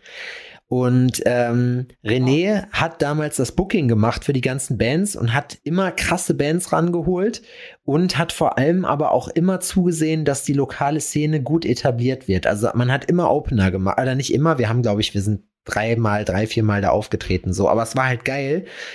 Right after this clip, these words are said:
Speaker 1: weil man, das war halt so ein, so ein richtiges Achievement da, ne, das war eine große Nummer für uns damals, da auftreten zu können, weil da haben wir halt natürlich jedes Wochenende abgehangen und haben da gefeiert und dann bist du natürlich, wenn du dann eine Band hast,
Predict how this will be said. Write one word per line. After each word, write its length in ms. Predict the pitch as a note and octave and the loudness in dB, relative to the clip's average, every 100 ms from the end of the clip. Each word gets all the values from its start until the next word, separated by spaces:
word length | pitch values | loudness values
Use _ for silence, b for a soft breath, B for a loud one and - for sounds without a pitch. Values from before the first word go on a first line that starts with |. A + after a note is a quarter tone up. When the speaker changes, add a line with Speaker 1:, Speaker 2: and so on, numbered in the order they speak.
| B B B | B B B
Speaker 1:
weil 220 | B2 C3 | 2 4
man, 260 | C3+ C3+ G#2 | 2 0 -2
das 260 | B2+ - | -2 0
war 120 | C#3+ | 2
halt 160 | D3 D3 | 2 2
so 140 | C#3 | 2
ein, 120 | C3 - | 2 0
so 120 | B2+ | -2
ein 80 | C3 | 2
richtiges 480 | C#3+ D3+ - C#3 - | 2 0 0 0 0
Achievement 680 | A#2 - E3 E3 A2+ G2+ F#2 | -2 2 2 2 2 2 4
da, 160 | F#2+ | 2
ne, 100 | G#2+ | 2
das 220 | A#2+ A#2 | 2 0
war 80 | B2+ | 0
eine 120 | B2 | 0
große 320 | A#2+ B2+ C3 C3 | 0 0 2 0
Nummer 280 | D3 B2 | 2 2
für 180 | F#2+ F#2+ | 0 -2
uns 260 | - F#2+ - | 0 0 0
damals, 380 | G2+ G2+ G2 - | 2 2 0 0
da 140 | G#2+ | 2
auftreten 540 | G2+ A#2+ - A#2+ A2+ F#2+ | 2 0 -2 -4 -2 -4
zu 160 | - | -6
können, 280 | - G#2 G2 | -2 0 2
weil 140 | G2+ | 0
da 160 | G#2 G#2 | 0 0
haben 160 | B2+ C3 | 0 0
wir 80 | |
halt 160 | A#2+ A#2+ | 0 0
natürlich 380 | A#2+ - B2+ A#2 | -2 0 -2 0
jedes 260 | B2+ A#2+ | -2 0
Wochenende 400 | C3 - F#2+ A#2 | -2 0 0 2
abgehangen 460 | D#2+ - B2+ A2+ A2+ | 2 0 0 2 2
und 100 | A2+ | 2
haben 120 | B2 | 0
da 80 | A2+ | 0
gefeiert 500 | G#2+ - C3+ G2 E2 B B B | -2 -2 -2 -2 -4 B B B
und 80 | B | B
dann 100 | A#2 | 2
bist 200 | B2+ - | 2 2
du 20 | |
natürlich, 480 | B2+ A2+ B2+ B2+ A2 | 0 2 0 -2 -2
wenn 140 | A#2 A#2 | 0 0
du 80 | |
dann 340 | A2 A2+ A2+ A2+ B B B | 0 0 0 -4 B B B
eine 100 | G#2+ | 0
Band 380 | A#2+ C#3 E3 B2 | 2 0 0 2
hast, 340 | C3 - | 0 -2